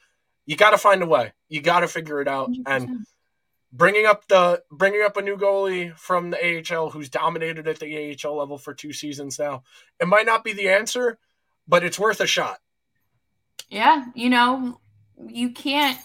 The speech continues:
Speaker 2: successfully rule everything out until you have tried every
Speaker 1: Exactly.
Speaker 2: single possible opportunity and variable, and I think this is one of those situations that someone just needs to swallow their pride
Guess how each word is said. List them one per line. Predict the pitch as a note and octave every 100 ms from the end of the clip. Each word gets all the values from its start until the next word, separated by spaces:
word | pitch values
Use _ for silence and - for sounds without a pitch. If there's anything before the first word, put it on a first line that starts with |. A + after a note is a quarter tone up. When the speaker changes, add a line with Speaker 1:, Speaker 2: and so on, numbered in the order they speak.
| _ -
Speaker 2:
successfully | - - - B3 - G#3 G#3 - A3 G3+ F#3+ F#3
rule | F#3 F#3+ G3 F#3 -
everything | F3+ F#3 F3 F3+ F3+
out | E3 D#3 -
until | F3+ F#3 G3+ F#3+
you | F#3 D3
have | E3+ F3+
tried | - F#3+ F#3+ F3+ E3 - -
every | F#3+ F3 D#3+ C#3+
Speaker 1:
Exactly. | B2+ -
Speaker 2:
single | G3 E3+ E3+ - _ _ _
possible | - A3 G#3+ G#3 F#3 G3 F#3+ - _ -
opportunity | F#3+ - - C4 B3 A#3 A3 A3 -
and | G3+ G3
variable, | G3 G3 F#3+ F3+ F#3 F#3 -
and | F3 F3+ F3+
I | F#3
think | G#3 G#3
this | G#3+
is | A3+ G#3+
one | F#3+
of | F#3+
those | G3+ G3
situations | F#3 F3+ F3 F3 - F3+ F3 -
that | F3 E3 D#3+ - _ _ _ _ _ _ _ _ -
someone | - B3+ B3+ B3 A#3
just | A3 G#3+
needs | G3+ F#3+ F#3 -
to | - G3+
swallow | - F#3 F3 E3+
their | E3+ D3
pride | - - F#3 -